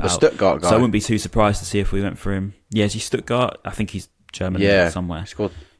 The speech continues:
Speaker 2: yeah, he's
Speaker 1: Um,
Speaker 2: got, um,
Speaker 1: something like that. He
Speaker 2: twelve
Speaker 1: scored a
Speaker 2: goals
Speaker 1: few
Speaker 2: in,
Speaker 1: goals
Speaker 2: twelve
Speaker 1: this
Speaker 2: goals
Speaker 1: season.
Speaker 2: in nine games. Yeah.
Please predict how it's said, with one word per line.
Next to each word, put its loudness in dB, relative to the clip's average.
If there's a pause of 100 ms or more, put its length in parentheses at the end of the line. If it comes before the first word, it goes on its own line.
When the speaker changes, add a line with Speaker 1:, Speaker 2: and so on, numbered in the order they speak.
(120)
Speaker 2:
yeah, 2
he's 0
Speaker 1:
Um, -6
Speaker 2:
got, 6
um, -2
Speaker 1:
something 0
like -4
that. -2
He -8
Speaker 2:
twelve 2
Speaker 1:
scored 6
a 6
Speaker 2:
goals 4
Speaker 1:
few 4
Speaker 2:
in, -2
Speaker 1:
goals 2
Speaker 2:
twelve 6
Speaker 1:
this -6
Speaker 2:
goals 6
Speaker 1:
season. 2
Speaker 2:
in 2
nine 4
games. 0 (260)
Yeah. -6